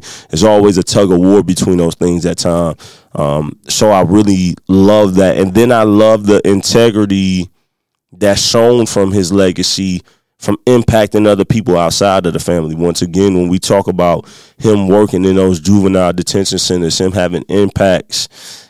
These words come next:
in the streets locally, um, you know, it's, it's, it shows that your life is,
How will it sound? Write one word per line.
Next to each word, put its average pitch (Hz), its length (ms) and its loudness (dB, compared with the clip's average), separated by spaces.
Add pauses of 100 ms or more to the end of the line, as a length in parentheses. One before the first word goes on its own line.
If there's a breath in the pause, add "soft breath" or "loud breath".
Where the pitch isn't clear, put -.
(140)
in 110 160 2
the 98 100 2
streets 104 440 -2
locally, 92 600 0 (380 soft breath)
um, 85 520 -2 (1000)
you 120 120 4
know, 107 340 4
it's, 113 300 0
it's, - 420 0 (460)
it 127 180 0
shows 120 640 2
that 98 360 0
your 107 180 2
life 107 340 2
is, 87 240 -2